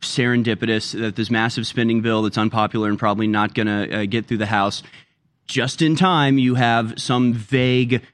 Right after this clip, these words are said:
terrifying threat that, and even the way they released it yesterday, where, I mean, it was, it was almost like a script where it's like, first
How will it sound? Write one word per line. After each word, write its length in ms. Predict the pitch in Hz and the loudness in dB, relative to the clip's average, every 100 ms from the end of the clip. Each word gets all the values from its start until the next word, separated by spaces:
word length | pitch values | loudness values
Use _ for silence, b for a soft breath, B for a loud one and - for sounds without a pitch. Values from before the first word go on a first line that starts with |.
| - | -14
terrifying 800 | - 135 135 131 - 127 127 123 | -2 0 2 2 2 2 4 2
threat 560 | - - 123 117 110 - b b | -2 -4 0 0 0 -8 b b
that, 220 | 120 117 135 | -2 0 0
and 120 | 147 | 0
even 200 | 202 208 | 0 0
the 80 | 170 | 2
way 160 | 165 | 2
they 140 | 147 135 | 2 2
released 500 | 127 123 175 - 143 | 0 2 0 0 -2
it 100 | 117 | 0
yesterday, 580 | 117 107 110 104 98 - b b - | -2 -2 -4 -2 -4 -6 b b -4
where, 220 | 127 - 117 | -2 0 0
I 80 | 135 | 2
mean, 140 | 139 | 2
it 80 | 135 | 0
was, 160 | 127 | -2
it 80 | 113 | -2
was 140 | 131 151 | 0 2
almost 180 | 147 | 0
like 80 | 135 | 0
a 60 | 110 | -4
script 680 | - - 156 185 139 - 127 | -6 -4 0 0 0 -4 -2
where 120 | 110 | -2
it's 160 | 104 | 0
like, 160 | 110 104 | -2 -4
first 440 | - 123 117 - | 0 0 0 -6